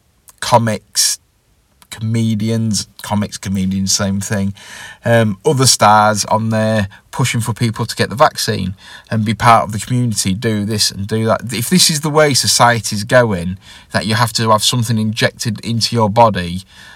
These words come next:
um, or being coerced into having injected it into your body, if this is the way,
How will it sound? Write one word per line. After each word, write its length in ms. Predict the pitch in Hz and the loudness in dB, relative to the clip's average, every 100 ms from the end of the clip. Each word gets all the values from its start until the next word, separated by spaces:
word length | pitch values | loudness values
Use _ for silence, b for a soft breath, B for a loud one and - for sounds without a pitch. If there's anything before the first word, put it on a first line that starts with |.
| B - | B -6
um, 340 | 107 110 107 98 | 0 2 2 2
or 100 | 110 | -2
being 240 | 120 113 | 0 0
coerced 960 | 101 110 - 117 117 98 87 95 - - - | 0 -2 0 2 2 2 -2 -4 -6 -8 -10
into 220 | 104 101 | -6 -2
having 220 | 107 104 | 0 0
injected 500 | 101 101 - - 95 | 0 -2 -4 -6 -8
it 100 | 95 | -6
into 240 | 104 101 - | -6 -4 -4
your 80 | 98 | -2
body, 220 | - - | -2 -2
if 100 | - | -2
this 140 | 135 | -2
is 60 | - | -2
the 100 | 127 | -2
way, 220 | 120 120 | 0 -2